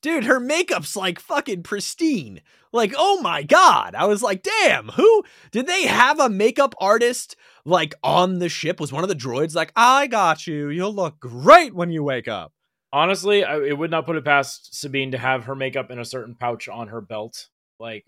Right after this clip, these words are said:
Speaker 1: True,
Speaker 2: just
Speaker 1: true, true,
Speaker 2: if she's
Speaker 1: true.
Speaker 2: stressed, she make, does her makeup. I could see her doing that,
Speaker 1: Hell yeah.
Speaker 2: 'cause that would,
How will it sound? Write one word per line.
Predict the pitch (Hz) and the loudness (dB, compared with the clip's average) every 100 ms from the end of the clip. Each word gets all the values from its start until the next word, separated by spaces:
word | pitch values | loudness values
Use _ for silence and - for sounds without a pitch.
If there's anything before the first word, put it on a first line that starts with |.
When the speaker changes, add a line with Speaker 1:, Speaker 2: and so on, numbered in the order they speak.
| - | -16
Speaker 1:
True, | 98 | -10
Speaker 2:
just | 87 87 - | -10 -10 -14
Speaker 1:
true, | 101 87 - | -14 -14 -14
true, | 85 | -14
Speaker 2:
if | 85 | -14
she's | - 135 | -12 -12
Speaker 1:
true. | 85 | -10
Speaker 2:
stressed, | 139 127 123 | -8 -8 -10
she | 127 | -14
make, | 120 120 117 | -12 -12 -12
does | 127 120 | -12 -12
her | 120 | -12
makeup. | 113 120 113 - | -12 -12 -12 -14
I | 120 | -14
could | 120 | -14
see | 120 | -14
her | 110 | -14
doing | 110 107 107 | -14 -16 -10
that, | 117 | -6
Speaker 1:
Hell | 139 | -4
yeah. | 147 147 | -6 -6
Speaker 2:
'cause | |
that | 113 | -10
would, | 101 | -14